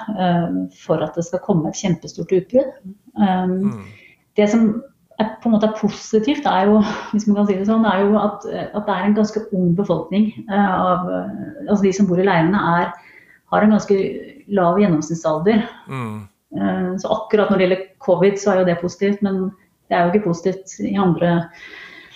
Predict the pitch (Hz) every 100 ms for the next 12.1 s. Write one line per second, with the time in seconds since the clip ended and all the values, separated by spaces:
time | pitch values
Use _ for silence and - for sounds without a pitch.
0 | _ _ 196 202 202 - 185 180 180 185
1 | - 170 170 170 156 175 220 180 170 190
2 | 185 190 180 123 - - 180 170 190 135
3 | 95 92 92 - _ _ _ _ - 196
4 | - 180 196 202 175 - 160 202 180 -
5 | - - - 107 107 98 110 - - -
6 | - 208 214 202 196 - 190 180 196 190
7 | 175 170 185 175 170 180 185 190 - 165
8 | 180 185 165 170 175 190 - 175 175 143
9 | - 185 180 170 - 165 - - 202 190
10 | 165 196 - 175 175 185 147 - 180 180
11 | - - 185 180 165 190 170 165 160 190
12 | 208